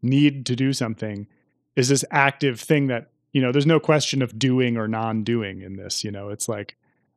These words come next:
there's moves, there's steps, there's things that, that engage the, the will, the, you know, whatever the doer is, is doing this practice. There's kind of no question about it. And it does result in the same kind of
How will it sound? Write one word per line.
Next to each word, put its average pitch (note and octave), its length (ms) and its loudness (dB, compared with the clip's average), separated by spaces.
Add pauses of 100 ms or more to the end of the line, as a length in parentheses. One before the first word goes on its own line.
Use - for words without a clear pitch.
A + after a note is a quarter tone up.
(220)
there's G2+ 200 -6
moves, G#2+ 520 -2
there's G#2 240 -8
steps, - 460 -4
there's G2+ 300 -8
things A2+ 340 -6
that, G#2+ 180 -6 (300)
that A2 240 -8
engage A#2 680 -4 (360)
the, A2 340 -4
the A#2+ 160 -2
will, A2 580 -2 (180)
the, A2+ 180 -2
you B2 160 -2
know, A2 120 -2
whatever B2 400 0
the A#2 140 -4
doer A#2+ 560 0
is, A2 500 -4 (280)
is B2 200 0
doing A#2 520 -2
this G#2+ 200 -4
practice. A#2 440 -4
There's A2+ 160 -6
kind A2 200 -6
of G2 80 -12
no G#2+ 140 -4
question - 400 -4
about G2+ 260 -10
it. G#2 120 -14 (380)
And D3+ 100 6
it C#3 140 2
does E3+ 300 8
result D3 500 4
in C3 100 0
the B2+ 80 0
same C#3 460 2
kind A#2+ 220 -2
of A2+ 120 -4